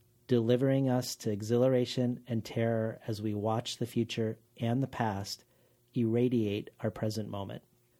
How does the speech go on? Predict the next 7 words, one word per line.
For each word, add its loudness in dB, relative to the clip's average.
Welcome 0
to -8
Between 2
the 0
Covers, -2
Lance -2
Olson. -6